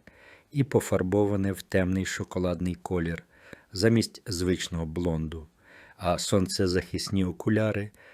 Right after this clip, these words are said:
приховували її виразні блакитні очі.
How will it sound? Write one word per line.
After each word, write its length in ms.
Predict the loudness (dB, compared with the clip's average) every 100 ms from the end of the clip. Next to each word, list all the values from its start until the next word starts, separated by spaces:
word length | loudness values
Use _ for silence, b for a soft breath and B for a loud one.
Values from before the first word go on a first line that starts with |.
| B
приховували 720 | 2 2 4 4 4 2 0
її 220 | 0 0 0
виразні 560 | 2 4 4 2 -4
блакитні 600 | -2 -4 -4 -6 -6 -8
очі. 440 | -6 -6 -6 -12